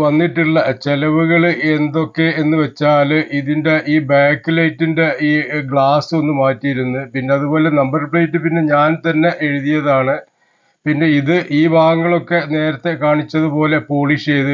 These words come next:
പിന്നെ ഇതിലൊരു സീറ്റ് കവർ മാറ്റി, നേരത്തെ പറഞ്ഞല്ല, ഒരു പൂച്ചമാന്തി കവറും അതിൻ്റെ മേലെ ഇട്ടിട്ടുണ്ട്. അതുപോലെ ഈ ചെയിൻ കവറിന്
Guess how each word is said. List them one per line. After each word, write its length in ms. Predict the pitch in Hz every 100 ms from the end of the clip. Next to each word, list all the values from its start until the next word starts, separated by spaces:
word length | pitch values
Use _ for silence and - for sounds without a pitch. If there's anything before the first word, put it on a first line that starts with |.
| 123
പിന്നെ 220 | 135 135
ഇതിലൊരു 380 | 147 139 156 160
സീറ്റ് 460 | 160 143 147 151 156
കവർ 260 | 165 160 165
മാറ്റി, 500 | 143 139 127 147 156 156 -
നേരത്തെ 380 | 139 135 135 160
പറഞ്ഞല്ല, 440 | 147 147 151 123 98 - - - _
ഒരു 180 | 143 147 135
പൂച്ചമാന്തി 640 | 143 156 151 151 151 156 156 -
കവറും 380 | 139 139 147 156 147
അതിൻ്റെ 320 | 135 139 143
മേലെ 340 | 135 135 143 135
ഇട്ടിട്ടുണ്ട്. 520 | - 123 120 120 190 - _ - - _ 123
അതുപോലെ 560 | 123 147 160 175 175 175 143 151
ഈ 20 | 165 -
ചെയിൻ 420 | - 147 151 165 175 170
കവറിന് 560 | 175 170 165 170 175